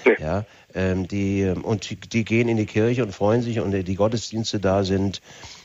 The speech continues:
Speaker 2: äh, sind von einer derartigen Fröhlichkeit und da wird geheult, da wird gelacht, da wird gesungen, da wird nochmal, äh,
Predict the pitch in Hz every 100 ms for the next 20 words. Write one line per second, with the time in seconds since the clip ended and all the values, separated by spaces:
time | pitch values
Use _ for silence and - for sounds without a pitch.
0 | - 92 87 101 - 90 95 92 113 113
1 | 87 - 82 76 - - 76 87 - -
2 | 82 85 - - - - - - - 82
3 | 92 - 85 - 82 82 82 82 - 82
4 | 80 85 - 82 76 71 - - - -
5 | 85 85 - 90 80 85 82 82 82 80
6 | 80 78 82 - - 85 80 82 80 -